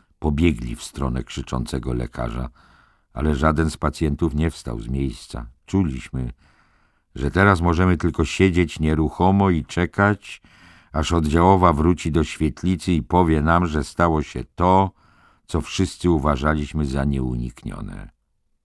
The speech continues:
Podeszła prosto do McMurphy'ego.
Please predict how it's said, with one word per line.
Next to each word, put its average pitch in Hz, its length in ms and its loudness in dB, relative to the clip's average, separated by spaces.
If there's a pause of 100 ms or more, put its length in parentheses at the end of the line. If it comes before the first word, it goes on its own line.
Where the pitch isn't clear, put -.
(800)
Podeszła 71 480 -4
prosto 65 440 -8
do 58 120 -8
McMurphy'ego. 53 800 -10